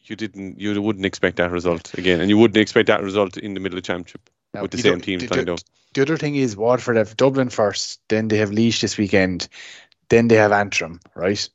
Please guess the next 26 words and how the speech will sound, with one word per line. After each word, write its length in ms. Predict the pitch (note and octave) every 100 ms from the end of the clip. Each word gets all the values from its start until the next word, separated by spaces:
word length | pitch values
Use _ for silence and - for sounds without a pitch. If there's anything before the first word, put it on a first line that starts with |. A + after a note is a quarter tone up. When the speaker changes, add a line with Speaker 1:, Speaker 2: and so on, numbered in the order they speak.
| _
Speaker 2:
So 180 | - G#2
they 80 |
have 100 | F#2+
a 40 | F#2
lovely 400 | G#2+ C3 B2+ B2
little 340 | B2 G#2+ G#2+ - _ _ _ _ _
roll 280 | A2 A2 G#2+
in 200 | G2 F#2+
there 300 | F#2 F2+ F2 D#2+
with 180 | G2+ F#2+
no 300 | G2+ G#2+ A2
relatively 640 | G2+ G2+ G2+ F#2 F#2+ F#2
hard 380 | F2 F#2+ F#2+ F2
game, 340 | F#2+ F#2 F2 F2 - - - -
and 120 | F#2
play 160 | G#2 F#2+
Tip 280 | - A#2 G2+
and 100 | F2+
Kilkenny 420 | G2+ - G#2+ F#2
then 320 | F#2 F2 E2 _ _ _ _ _ -
last 340 | F#2+ F#2 -
two 180 | - F#2
games. 480 | F2+ F2+ D2 - - - - - - _ _ _
So 540 | - - A2 G2+ - _ _ -
you'd 140 | G#2+ G#2+
imagine 640 | G#2+ A2+ B2+ A#2+ A2 G#2